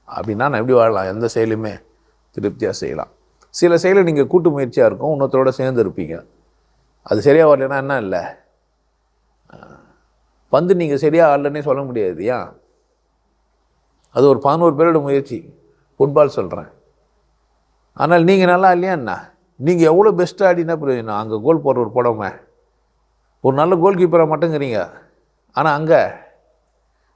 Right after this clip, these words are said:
கோலே போடாம டை ஆயிடுச்சே. So ஒரு, ஒரு ப-, பந்தாடும் போது என்ன இல்ல, கூட்டு முயற்சியில் என்ன இல்ல, நீங்க எவ்வளோ பெஸ்ட்டாக இருந்தாலும் வெற்றி இலக்காவோ டார்கெட்டாவோ பண்ண முடியாது. அதனால தான் சொல்லுங்கிறேன், எப்பவுமே தனியன் பிரிஞ்சுட்டுன்றேன் நான். திருப்தியா வாழணும்னா,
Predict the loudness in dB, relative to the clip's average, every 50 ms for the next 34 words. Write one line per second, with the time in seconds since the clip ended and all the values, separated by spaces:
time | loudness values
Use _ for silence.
0 | _ _ 4 4 6 6 4 4 4 4 4 2 2 2 2 2 4 6 4 4
1 | 2 0 -6 -8 -8 -8 -10 -12 -20 _ _ _ _ _ _ _ _ _ _ _
2 | _ _ _ _ _ _ _ _ _ 0 2 4 4 4 4 2 2 2 2 2
3 | 2 0 -4 -6 -2 0 0 2 4 2 2 2 2 2 0 0 0 0 -2 -2
4 | -2 -2 -2 -2 -2 0 0 0 -2 -2 -2 -2 -2 -2 -2 -4 -4 -4 -4 -4
5 | -4 -4 -6 -10 -16 _ _ -6 -4 -2 2 2 4 6 4 4 4 2 2 2
6 | 2 2 2 2 0 -4 -4 -4 -8 -12 -14 -20 _ _ _ _ _ _ _ _
7 | _ _ _ _ -6 -4 -4 -4 -2 -2 0 2 2 2 4 4 4 4 4 4
8 | 2 2 2 2 0 2 2 4 4 2 2 -2 -4 -4 -2 -2 -2 -2 -4 -6
9 | -14 -10 -8 -4 -2 0 -2 0 2 0 2 2 0 0 -2 -2 -4 -4 -4 -4
10 | -6 -6 -6 -6 -6 -4 -4 0 0 0 0 0 -2 -4 -4 -4 -4 -4 -4 -2
11 | -2 -4 -4 -4 -4 -8 -12 -14 -18 -20 -20 _ _ _ _ _ _ _ _ _
12 | _ _ _ -4 -4 -2 0 4 4 4 6 4 2 0 -2 -6 -10 -12 -14 -14
13 | -16 -18